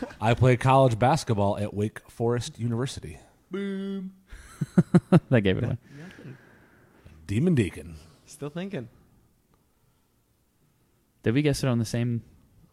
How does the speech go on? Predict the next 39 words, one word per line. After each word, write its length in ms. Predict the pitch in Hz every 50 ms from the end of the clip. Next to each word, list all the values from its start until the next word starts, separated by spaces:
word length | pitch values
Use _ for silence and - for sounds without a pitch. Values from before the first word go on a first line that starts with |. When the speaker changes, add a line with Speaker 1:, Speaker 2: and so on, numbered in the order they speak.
| _ -
Speaker 2:
I 40 | -
think 320 | - - 117 110 - _ - _ _ _ _ _
you 140 | - 127 131
had 120 | 135 135 123
it 60 | 120
first, 280 | - - 127 120 113 -
but 100 | - 110
it 40 | 110
was 80 | 107
the 20 | 107 -
same 140 | - 117 113
question. 360 | - - - 107 110 - -
Speaker 3:
Same 180 | - 117 107 98
question. 360 | - 101 92 - - 101 95 - -
Speaker 2:
Yeah. 140 | - - - - - _ _ _ _ _ _ _ _ _ _ _ _ _ _ _ -
Two-time 320 | - 139 123 151 127 123
M 100 | 120 117
V 80 | 110 113
P, 260 | 104 - - 117 110
right? 260 | 107 107 107 117 - - -
I 40 | 117
think 200 | 113 - 113 110
it 20 | 113
was. 120 | 110 107
Speaker 3:
Yeah. 200 | 95 82 78 98 - -
Speaker 2:
Yeah. 80 | - - - - - - - _ _ _ _ _ _ _ _ _ _ _ _ _ _ _ _ _ _ _ _ -
Speaker 1:
Number 180 | 107 104 107
fifteen. 600 | 104 - 156 160 - - - 95 80 80 82 85
John 340 | 82 90 101 104 117 135 139
Sally 460 | 131 - - 135 135 147 135 120 110
and 140 | 101 98 98
myself 500 | 98 95 95 - - - 95 95 95 -
are 60 | 98
the 100 | 92 92
only 300 | - 98 104 113 120 113
N 120 | 110 113 117
B 160 | 110 110 107
A 100 | 107 104
play-, 300 | - - 117 110 -